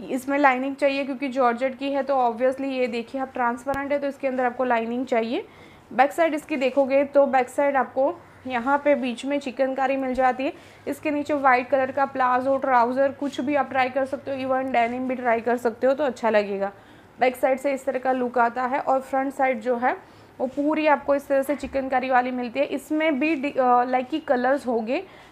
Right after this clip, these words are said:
तो आप अपने according चूज़ कर सकते हो। मेरे पास इस टाइप का कलर नहीं था तो मैंने सोचा कि ये थोड़ा सा,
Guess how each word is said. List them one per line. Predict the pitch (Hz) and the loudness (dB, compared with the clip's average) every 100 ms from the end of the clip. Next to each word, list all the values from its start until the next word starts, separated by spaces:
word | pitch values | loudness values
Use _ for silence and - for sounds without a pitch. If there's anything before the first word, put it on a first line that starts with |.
| - | 0
तो | 294 | 2
आप | 277 | 2
अपने | 247 302 | 0 0
according | 294 285 302 302 | 0 2 2 0
चूज़ | 285 277 - | -2 -4 -2
कर | 262 | -2
सकते | 269 254 - | -2 -4 0
हो। | 311 | 0
मेरे | 302 269 | 0 -2
पास | 262 285 294 277 277 | 2 2 2 -2 -8
इस | 254 - | -4 0
टाइप | 294 294 | 0 0
का | 311 | 0
कलर | 254 240 269 | 0 0 0
नहीं | 247 247 285 | -4 -4 -2
था | 285 269 | 0 0
तो | 294 | 0
मैंने | 269 269 | -4 -6
सोचा | 262 262 | -4 -4
कि | 254 | -4
ये | 277 277 277 | -4 -4 -2
थोड़ा | 247 262 | -2 0
सा, | 294 | -2